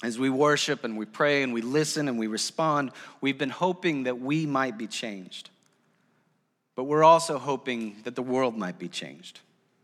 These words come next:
We want the change in us to change the world around us.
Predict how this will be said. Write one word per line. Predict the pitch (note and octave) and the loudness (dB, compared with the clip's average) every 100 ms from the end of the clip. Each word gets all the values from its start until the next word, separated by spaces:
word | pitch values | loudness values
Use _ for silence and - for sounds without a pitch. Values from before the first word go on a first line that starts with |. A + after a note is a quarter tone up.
| _ _ _ _ _ _ _ _ _ _ - | _ _ _ _ _ _ _ _ _ _ -6
We | C3 | -2
want | C3+ D3 D#3 D3+ | 0 2 0 -2
the | C#3 | -8
change | - C#3+ C#3+ C3+ A#2+ | -6 -4 -2 -4 -4
in | A2+ A#2 A2 | -6 -6 -6
us | A#2+ A2+ - - - _ _ _ _ _ - | -4 -4 -4 -10 -16 _ _ _ _ _ -14
to | A2+ | -8
change | - B2+ C3 A#2 | -6 -4 -4 -6
the | B2 | -8
world | G#2 A2 A2 G2+ | -4 -2 -2 -4
around | F#2+ F#2+ F2+ | -4 -6 -8
us. | D2+ - | -12 -14